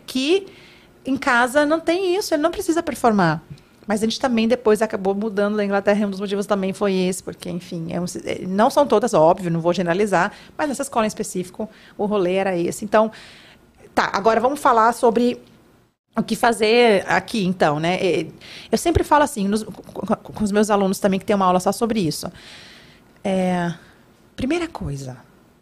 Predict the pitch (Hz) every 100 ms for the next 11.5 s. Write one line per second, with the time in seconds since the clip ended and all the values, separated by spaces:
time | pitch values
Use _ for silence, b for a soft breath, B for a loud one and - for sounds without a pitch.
0 | _ _ _ _ _ _ - - 302 285
1 | 262 202 180 170 170 202 - 180 160 170
2 | - 190 175 170 165 170 165 160 147 -
3 | - 160 - - - - 190 202 220 -
4 | 247 190 175 160 160 - 247 381 403 262
5 | 277 208 - 392 381 254 254 247 269 262
6 | 262 254 254 233 202 185 196 - - -
7 | B B B - 269 294 302 - 254 240
8 | 220 208 202 214 208 185 190 190 196 185
9 | 175 180 190 320 269 226 214 175 208 220
10 | 214 220 208 - 277 - 208 - 202 -
11 | - - - 202 196